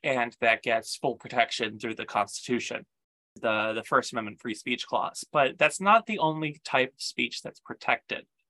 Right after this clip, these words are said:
So obviously, we also have a textual speech, which really just gets rolled into oral speech. Um, but you can also have symbolic speech, which is just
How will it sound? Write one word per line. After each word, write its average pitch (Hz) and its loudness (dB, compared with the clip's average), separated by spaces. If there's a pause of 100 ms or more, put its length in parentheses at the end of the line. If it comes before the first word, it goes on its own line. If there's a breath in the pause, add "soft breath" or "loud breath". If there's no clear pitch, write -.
(260)
So 123 6
obviously, 160 6
we 131 -2
also 120 0
have 117 2 (140)
a 113 -2 (280)
textual 131 0
speech, - -2
which 135 0
really 120 2
just 113 -4
gets 110 -2
rolled 117 4
into 110 0
oral 110 4
speech. - 0 (420)
Um, 147 8
but 160 4
you 185 2
can 202 8
also 226 10
have 196 6
symbolic 170 8
speech, - -8
which 139 0
is 131 -4
just - 0